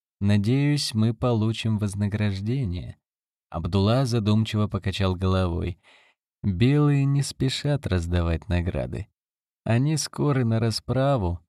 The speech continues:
и ленивы на благодарность. Посмотрим». Он встал у ворот, поглаживая седую бороду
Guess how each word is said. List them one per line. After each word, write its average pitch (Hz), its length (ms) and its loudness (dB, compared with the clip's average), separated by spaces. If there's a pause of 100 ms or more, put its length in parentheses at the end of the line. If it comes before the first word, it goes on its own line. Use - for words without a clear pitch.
(320)
и 147 120 0
ленивы 104 640 4
на 92 140 2
благодарность. 87 1000 -2
Посмотрим». - 880 -4 (680)
Он 160 180 -2
встал 104 400 0
у 90 60 0
ворот, 85 440 0
поглаживая 107 800 2
седую 95 480 0
бороду 92 600 0